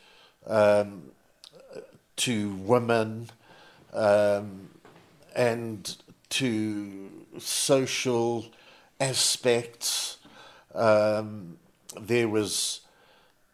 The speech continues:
a very deep-rooted paranoia within this man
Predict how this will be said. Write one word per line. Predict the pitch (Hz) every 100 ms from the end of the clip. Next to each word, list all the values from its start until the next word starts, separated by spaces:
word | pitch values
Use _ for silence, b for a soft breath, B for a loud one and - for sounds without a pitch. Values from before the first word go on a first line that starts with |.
| _ _ _
a | 117 120 113 98 - _ _ _
very | 98 - 101 98 110 151 160 147 117 98 92 -
deep-rooted | 135 139 - 110 113 135 135 - 117 113 110 - - b b b -
paranoia | - 147 139 120 120 123 117
within | 113 110 120 107
this | 107 -
man | 95 110 117 123 113